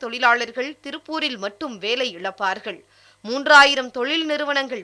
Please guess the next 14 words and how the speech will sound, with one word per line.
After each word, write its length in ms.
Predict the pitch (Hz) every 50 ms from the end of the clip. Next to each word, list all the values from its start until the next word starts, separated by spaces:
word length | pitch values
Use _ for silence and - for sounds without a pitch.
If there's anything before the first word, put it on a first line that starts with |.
| 165
மூடப்படலாம். 580 | 185 196 202 202 208 208 190 190 202 220 196 185 - _ - - - - _ -
இதன் 240 | 285 302 339 311 247 247
ஒட்டுமொத்த 520 | 269 269 - - 415 381 381 370 370 370 302 262 254
இழப்பு 320 | 269 302 311 302 311 302 302 302 277
முப்பத்தி 360 | 285 - - 359 359 359 349 320 311
ஏழு 120 | 302 285 247 269
பில்லியன் 360 | 277 269 285 269 277 269 240 247
டாலர் 320 | 240 240 262 285 262 220 220 240
என்று 160 | 233 - - -
கணிப்பதாக 720 | 226 220 262 269 - 269 226 247 233 233 233 262 240 240 262 240 208
முரசொலி 420 | 202 214 262 277 - 320 269 269 247 220 214
நாளேடு 380 | 208 214 208 196 180 180 185 214 -
தெரிவித்துள்ளது. 680 | - - 185 170 185 180 - 185 165 185 202 196 190 165 - - - _ _ - - - _ _ -
அனைத்து 360 | 247 277 330 392 403 403